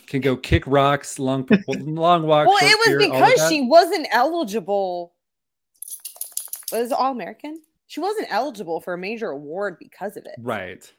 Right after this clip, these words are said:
Speaker 2: That was where the controversy came in.
Speaker 1: Yeah.
Speaker 2: And, you know, I, I agree with the N C double A for holding the athletes, student athlete to that standard.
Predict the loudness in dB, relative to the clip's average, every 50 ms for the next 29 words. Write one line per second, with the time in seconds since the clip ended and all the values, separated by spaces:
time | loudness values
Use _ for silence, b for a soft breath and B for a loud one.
0 | _ _ 0 2 4 4 2 2 -2 -4 -4 -4 -4 -4 -6 -8 -8 -10 -10 -10
1 | -10 -10 -10 -10 -10 -12 -16 -18 -16 -16 -14 -12 -10 -10 -8 -8 -8 -8 -8 -8
2 | -10 -12 -14 -14 -14 -14 -10 -8 -8 -6 -6 -6 -8 -10 -12 -14 -16 -20 -20 _
3 | _ _ _ _ _ _ _ _ _ _ _ _ _ _ _ _ -8 -4 -2 0
4 | 0 0 -2 -2 -4 -4 0 2 2 2 2 0 -4 -4 -4 -2 -2 -2 -2 -2
5 | -2 -2 -4 -4 -4 -2 -2 -2 -4 -4 -6 -6 -4 -4 -4 -4 -6 -6 -8 -8
6 | -8 -8 -8 -8 -8 -8 -10 -10 -10 -12 -16 -20 -20 -20 _ _ -20 -20 -18 -12
7 | -10 -8 -8 -8 -8 -8 -8 -6 -6 -6 -6 -8 -8 -8 -8 -10 -14 -10 -6 -6
8 | -6 -6 -6 -10 -16 -16 -14 -12 -12 -12 -12 -14 -14 -16 -18 -20